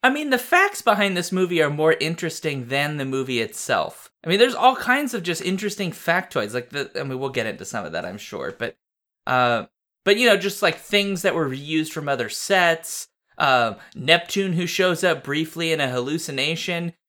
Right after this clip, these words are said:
is made up of the same blue paint as the Morlocks from the Time Machine. Like, all this shit. Like, the, all this stuff is fascinating. The movie itself is a sleeper fest, but everything else is very compelling and interesting. And by the way, Forrest J. Ackerman did, in fact,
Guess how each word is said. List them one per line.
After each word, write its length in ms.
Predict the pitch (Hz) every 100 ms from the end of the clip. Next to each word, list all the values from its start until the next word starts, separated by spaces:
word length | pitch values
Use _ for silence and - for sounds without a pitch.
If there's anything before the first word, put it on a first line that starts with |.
| _
is 240 | - 143 117
made 220 | 147 160
up 140 | 165
of 120 | 170 131
the 100 | 131
same 280 | 165 160
blue 260 | 160 139 151
paint 360 | 151 156 170 175
as 140 | 135
the 80 | 127
Morlocks 440 | 117 131 143 160
from 160 | - 131
the 80 | 110
Time 300 | - 147 165
Machine. 520 | 165 180 165 165 170 _ _ _ _ _ -
Like, 160 | 151 -
all 280 | 214 262 285
this 180 | 233
shit. 240 | - 165 131
Like, 180 | 277 254
the, 240 | 233 -
all 200 | 254 302
this 160 | 381 370
stuff 240 | 285 262
is 120 | 214
fascinating. 760 | - 226 226 226 180 151 127 123 - -
The 100 | 190
movie 300 | 262 294 262
itself 600 | 220 - 247 233 226 - _ _ _ _ _ -
is 240 | 196 175
a 60 | 185
sleeper 440 | - 233 240 165
fest, 460 | - 123 104 - - - -
but 140 | - 185
everything 440 | 240 302 311 220
else 240 | 226 240 220
is 140 | 175
very 340 | - 147 143
compelling 680 | 139 147 123 127 110 101 120 - _ -
and 160 | 120
interesting. 560 | 113 110 110 123 113 127
And 300 | 160 196 170
by 140 | 214 240
the 80 |
way, 160 | 233 214
Forrest 420 | 208 214 220 214
J. 140 | 202 185
Ackerman 500 | 190 190 175 156 131
did, 160 | 175
in 120 | 175
fact, 480 | 170 190 185 170 -